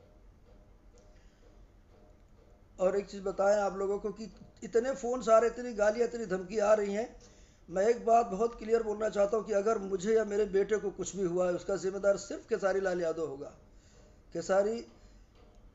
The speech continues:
आप इतना मत torture करो कि मैं आत्महत्या कर लूँ, और मैं कर लूँगा अगर आपने मुझे बहुत torture किया, इससे ज़्यादा तो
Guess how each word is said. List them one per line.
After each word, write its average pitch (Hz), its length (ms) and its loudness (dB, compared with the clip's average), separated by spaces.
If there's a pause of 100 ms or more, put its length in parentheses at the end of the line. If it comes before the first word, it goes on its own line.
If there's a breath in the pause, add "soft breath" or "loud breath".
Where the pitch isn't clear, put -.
(120)
आप 202 340 4
इतना 196 260 0
मत 208 240 -2
torture 190 360 2
करो 190 260 -4
कि 185 140 -6
मैं 175 140 -4
आत्महत्या 170 500 -4
कर 151 180 -6
लूँ, 131 380 -16
और 180 140 0
मैं 190 140 -4
कर 185 180 -2
लूँगा 180 280 -2
अगर 170 200 0
आपने 170 260 0
मुझे 165 160 -4
बहुत 160 280 -4
torture 147 300 -4
किया, 147 200 -6
इससे 143 200 -10
ज़्यादा 139 280 -8
तो - 260 -18